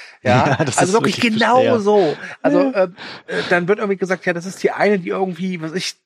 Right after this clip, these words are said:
Speaker 1: so Vorstand sitzende ist der Erstklassigen oder so, die dann halt irgendwie sagt, so, ja, ich hab gehört, es gab eine Revolte, dass, äh, was, die hat, die, die eine Frau, die mitverantwortlich war, die hat ihren Arm,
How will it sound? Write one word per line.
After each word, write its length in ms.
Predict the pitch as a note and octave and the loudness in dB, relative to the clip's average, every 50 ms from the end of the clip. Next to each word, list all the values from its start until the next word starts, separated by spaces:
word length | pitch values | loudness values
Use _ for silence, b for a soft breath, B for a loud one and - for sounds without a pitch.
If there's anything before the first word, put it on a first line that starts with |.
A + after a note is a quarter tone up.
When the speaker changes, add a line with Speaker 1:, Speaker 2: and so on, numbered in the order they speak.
| - | -6
Speaker 1:
so 220 | - E3 E3 D#3+ - | -4 -4 -4 -4 -6
Vorstand 1080 | - - - - - - F3 F#3 G3 G#3 G#3+ G3 - - D#3+ - - - F#3 F3 D#3 - | -10 -12 -10 -6 -2 2 4 4 4 2 0 -4 -12 -12 -10 -6 -2 0 0 0 0 0
sitzende 420 | - G3 F#3 - - - F3+ F3+ F3+ | -2 -2 -2 -2 -8 -4 -2 -2 -2
ist 460 | F#3 - E3+ - - F#3 - - - | -2 -4 -10 -12 -10 -8 -6 -4 0
der 240 | E3 D#3 D3+ D#3 - | 2 2 2 4 4
Erstklassigen 800 | E3 F3+ - - - - - C3 C3+ - - C3+ C3 C#3+ D3+ | 2 0 0 -2 -6 -4 -2 -2 -2 -2 -6 -8 -8 -10 -12
oder 240 | D#3 D#3 D3+ C#3+ C#3+ | -6 -2 -2 -2 -2
so, 300 | C3+ C#3 D3+ F#3 A3+ B3 B B B B B B B B - | -2 0 0 0 0 0 B B B B B B B B -4
die 80 | D#3+ | -2
dann 140 | E3+ E3+ F3 | 0 2 2
halt 180 | E3 E3+ E3 - _ _ _ | 0 0 -2 -6 _ _ _
irgendwie 340 | - F#3+ F#3+ F#3 F3 F3 F3 | -6 -4 -4 -4 -4 -4 -6
sagt, 300 | D#3 D#3+ D#3+ F3 F3 - | -4 -2 -4 -4 -4 -8
so, 100 | - C#3+ | -10 -4
ja, 300 | D3 E3 F3 F3+ F3 F#3 | 0 2 2 2 2 0
ich 140 | F3 - - | -2 -2 -4
hab 140 | F3+ - _ | -4 -4 _
gehört, 240 | - D#3+ F3 F3 - | -2 0 0 0 0
es 100 | - - | -2 -4
gab 160 | - E3+ - | -4 -4 -4
eine 140 | F3 E3 D3+ | -4 -6 -6
Revolte, 560 | D3+ D3+ C#3+ D#3+ - B3+ - - A3 A3 G3+ | -4 -4 -2 -2 -2 -2 -2 -2 0 0 0
dass, 380 | F3+ E3 E3 D#3+ - - - - | 0 -2 -4 -6 -8 -12 -14 -12
äh, 280 | - D3+ D#3+ E3 D#3+ D#3 B B B B B B B B _ - | -8 -4 -2 -2 -2 -4 B B B B B B B B _ -4
was, 260 | D3+ F3 G3 - - | -2 -2 -2 -2 0
die 120 | - F3 | 2 2
hat, 120 | F#3 F#3+ - - _ | 2 2 0 -8 _
die, 380 | - D#3 C#3+ D3 C#3+ C#3+ D#3 D#3 | -20 -20 -20 -20 -18 -16 -16 -12
die 160 | D3 D#3+ E3 C#3 | -8 -8 -6 -2
eine 200 | D3 F3+ F#3+ F3 | -2 0 -2 -2
Frau, 200 | - - - E3+ | -2 -4 -6 -4
die 160 | E3+ E3+ F3 | -2 -2 -2
mitverantwortlich 640 | D3 D3 G3 F3+ - G#3+ G3 F#3 - - - - - | -2 -2 -2 0 0 0 0 0 -2 -6 -8 -4 0
war, 140 | F3+ F3+ | 0 0
die 80 | E3+ - | 2 0
hat 100 | F3 E3+ - | 0 0 -2
ihren 120 | E3+ D#3 | -2 -2
Arm, 300 | C3 A#2+ D3+ G3 A3+ G#3+ | -2 0 0 0 0 -2